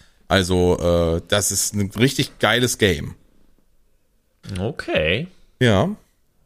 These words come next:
Speaker 2: ich
Speaker 1: Ähm,
Speaker 2: das auch noch nachholen?
Speaker 1: da, also das musst du wirklich mal machen. Also, äh, also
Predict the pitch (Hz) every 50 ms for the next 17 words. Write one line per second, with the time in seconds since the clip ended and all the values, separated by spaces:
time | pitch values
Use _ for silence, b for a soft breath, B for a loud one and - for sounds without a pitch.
0 | _ - 127 120 120 120 117 117 120 123 123 123 117 113 - 113 120 143 120 -
1 | 113 - - - - 95 - - 110 - - 127 131 131 143 165 156 160 180 185
2 | - 165 151 165 156 135 127 123 117 110 113 107 107 107 - - 117 117 92 113
3 | - 120 107 - - 110 117 117 -